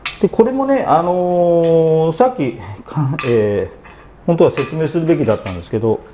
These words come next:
これはですね、あの、片側、こうやって、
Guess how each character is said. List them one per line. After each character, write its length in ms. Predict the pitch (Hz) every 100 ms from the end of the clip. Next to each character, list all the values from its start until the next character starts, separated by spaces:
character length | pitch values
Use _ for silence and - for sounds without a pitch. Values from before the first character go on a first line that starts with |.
| - -
こ 140 | - 180
れ 60 |
は 120 | 214 226
で 80 | 113
す 120 | -
ね、 260 | 92 92 -
あ 100 | 110
の、 140 | 98 90 -
片 220 | - - 190
側、 460 | 220 214 208 - - - -
こ 80 | 160
う 40 |
や 60 | 156
っ 20 |
て、 160 | 165